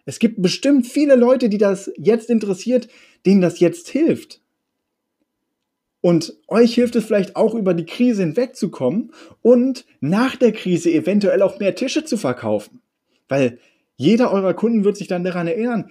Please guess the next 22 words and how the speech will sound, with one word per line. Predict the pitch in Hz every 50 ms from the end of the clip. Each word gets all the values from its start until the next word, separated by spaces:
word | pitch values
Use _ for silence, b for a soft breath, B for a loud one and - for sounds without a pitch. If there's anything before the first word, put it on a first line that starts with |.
| b b b b
"Ey, | 185 202 220 214
das | 180 - -
waren | 214 190 202
noch | 196 180 -
die, | - - 202 220 220 214 B B B B -
die | - 170 175 180 175 170 170 -
über | 175 165 190 180
die | 175 151
Krise | 156 - - 226 233 233 208 202
immer | - 190 180 190
diesen | 190 185 170 180 185 180 175 -
super | 165 - 233 233 214 190
Podcast | 180 - 214 233 240 - - 233 202 185 -
gemacht | 190 160 139 120 117 - -
haben | 131 117 123 147
oder | 160 156 160 143
die | 143 170
über | - 190 185 147
die | 165 175 165 170
Krise | - - - 208 226 247 247 196 196 175 - B B B B B B
immer, | - 165 175 170 170 160 156 - _ _ _ _ _ _ _ _ _ _ _ _ _ _ _ _ _ _ _ _ -
ähm, | 135 139 135 135 139 135 127 117